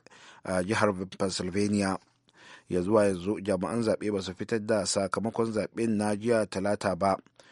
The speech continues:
kuma ratar da ke tsakanin Lamb da ɗan takarar Republican Rick Saccone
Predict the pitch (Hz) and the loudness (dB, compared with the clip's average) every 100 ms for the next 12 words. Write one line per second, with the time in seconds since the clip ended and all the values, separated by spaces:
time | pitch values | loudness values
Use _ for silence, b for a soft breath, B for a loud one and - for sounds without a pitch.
0 | B B - 104 104 104 113 107 98 104 | B B -2 2 2 2 0 -2 -2 -4
1 | 95 - - 107 110 107 120 127 98 98 | -4 -4 0 0 0 0 2 2 0 -2
2 | 90 - 113 117 117 107 117 117 113 104 | -2 -2 0 0 0 0 2 2 2 0
3 | 123 123 117 - 107 95 95 110 120 - | 0 2 0 2 2 2 0 0 0 0
4 | - 95 107 101 | 2 2 2 2